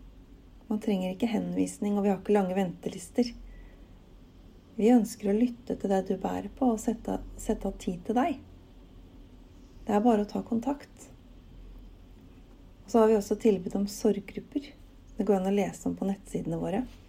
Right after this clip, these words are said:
fjelldamkirke dot N O. Det er rom for deg. I kirka på søndag tente alle som ville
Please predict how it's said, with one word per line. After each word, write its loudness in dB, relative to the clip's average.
fjelldamkirke -2
dot -4
N -2
O. 2
Det -2
er 2
rom 6
for 2
deg. 6
I 2
kirka 6
på -2
søndag 2
tente 0
alle 2
som -6
ville 0